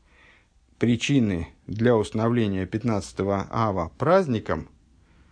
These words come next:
э, на две принципиально разные части. Одна, состоящая из причин, то есть одна основная, к которой относятся все, кроме вот этого Твармаголь,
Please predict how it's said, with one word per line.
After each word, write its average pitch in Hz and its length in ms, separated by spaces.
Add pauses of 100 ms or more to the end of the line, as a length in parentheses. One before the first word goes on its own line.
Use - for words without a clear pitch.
(440)
э, 98 260
на 113 340
две 117 260
принципиально 123 640
разные 113 340
части. 95 520 (520)
Одна, 117 600 (300)
состоящая 117 840
из 127 260
причин, 120 640 (460)
то 104 80
есть 98 140
одна 110 320
основная, 113 680
к - 60
которой 107 320
относятся 101 400
все, 104 340
кроме 90 360
вот 92 160
этого 87 280
Твармаголь, 95 640